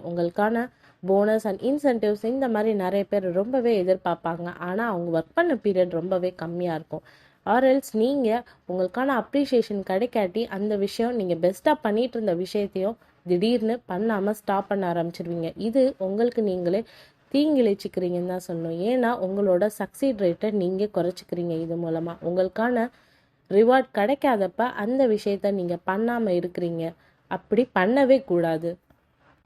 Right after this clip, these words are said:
நீங்க மிகப்பெரிய சக்சஸ் அடையணும்னா, மொத நீங்க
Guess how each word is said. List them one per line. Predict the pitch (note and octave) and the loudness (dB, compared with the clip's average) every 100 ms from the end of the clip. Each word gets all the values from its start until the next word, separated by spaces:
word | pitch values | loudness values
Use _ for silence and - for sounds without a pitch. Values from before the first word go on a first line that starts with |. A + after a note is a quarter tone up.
| _ _ _ _ _ | _ _ _ _ _
நீங்க | G3+ G3 F#3 | 2 2 4
மிகப்பெரிய | F#3+ A#3+ C4 C4 C#4 | 4 6 6 6 4
சக்சஸ் | G3+ - A#3 G#3 | 2 -2 -2 0
அடையணும்னா, | E3+ F#3 G3+ F3 E3 A#3 - F3 | 0 0 -2 -2 -4 -6 -10 -2
மொத | F3 B3+ | 2 4
நீங்க | A#3 E3+ E3 G#3+ | 2 0 -2 -4